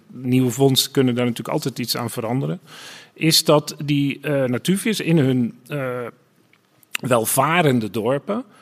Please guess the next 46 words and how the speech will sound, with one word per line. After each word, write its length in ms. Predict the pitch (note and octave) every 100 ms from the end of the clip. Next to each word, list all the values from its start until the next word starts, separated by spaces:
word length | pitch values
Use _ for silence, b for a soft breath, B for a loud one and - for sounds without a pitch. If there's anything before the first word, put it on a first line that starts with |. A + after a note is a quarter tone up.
| b b
eigenlijk 460 | G#3+ G#3+ E3+ C#3
naar 300 | D3+ D3 C#3
middelen 440 | C3 E3+ A#3 G#3+ C#3
zochten 600 | C3+ G#2 - - A#3 -
om, 400 | G3 E3 D3+ D3 -
eh, 280 | D3 C3+ B2+ B2+
eh, 420 | B2+ C3+ B2+ B2
houdbaar 640 | A#2 D#3+ A#3 D3 C3 A#2+ A#2+ -
eten 400 | G#3 C4+ - A#2+
te 100 | -
vinden. 300 | - A2 A#2
Want, 280 | C#3 C3+ -
eh, 300 | D3+ C3+ C3
als 140 | D3 -
je 60 |
kijkt 260 | - D3 C#3+
naar, 300 | D3 C3 C3+ B B B B B
want 140 | C3
we 40 | D3+
hebben 80 | C#3+
het 80 | D3+
nu 20 |
altijd 280 | C#3+ C#3 C3+
over 200 | B2+ B2+
graan, 420 | - F3+ C#3+ A#2+
maar 160 | D#3 C3+
er 60 | C#3
is 100 | C#3
een 120 | C3+
heel, 580 | D3 F3 E3 C#3 A#2+ -
eh, 200 | C3 C3
wat 120 | B2+
heet 180 | C3 B2+
dan 120 | B2
het 140 | A#2
neolithische 840 | C3+ D3 C#3 C#3 D#3+ D#3 - C#3 -
pakket, 600 | - - E3 C#3+ - -
wat 200 | A#2 A2+
je, 60 | C3
zeg 160 | B2+
maar, 120 | C#3+ B2+
in 100 | B2+
je 80 | A#2+
winkelwagentje 800 | D#3+ F#3 C#3+ B2+ A2 B2 A#2
had 220 | G2+ A#2+ -
dan. 240 | B2 E3